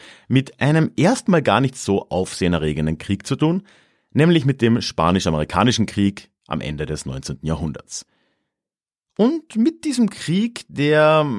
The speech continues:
ja von einer jungen Boulevardpresse in den U S A deutlich angeheizt wurde und so eine patriotische Begeisterung ausgelöst hat, ist dann noch etwas passiert. Denn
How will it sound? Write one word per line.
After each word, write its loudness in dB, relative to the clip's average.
ja 2
von 0
einer 2
jungen 2
Boulevardpresse 0
in -4
den -8
U -4
S -4
A 2
deutlich -2
angeheizt 0
wurde 0
und -4
so -8
eine -6
patriotische -4
Begeisterung 0
ausgelöst -6
hat, -4
ist 0
dann 4
noch 2
etwas -8
passiert. -14
Denn -4